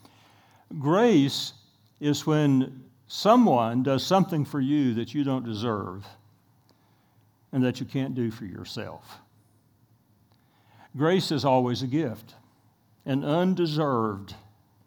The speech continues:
gift, something you didn't earn, you didn't work for it, something that just, it was just bestowed upon you. That's grace.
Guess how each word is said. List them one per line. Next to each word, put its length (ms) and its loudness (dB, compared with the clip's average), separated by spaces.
gift, 380 -12
something 280 -4
you 80 4
didn't 240 2
earn, 540 2
you 60 -8
didn't 160 -4
work 220 0
for 340 -2
it, 60 -12
something 280 -4
that 100 -4
just, 340 -10
it 160 -6
was 200 -8
just 220 -8
bestowed 380 -8
upon 320 -10
you. 100 -14
That's 220 -12
grace. 480 -12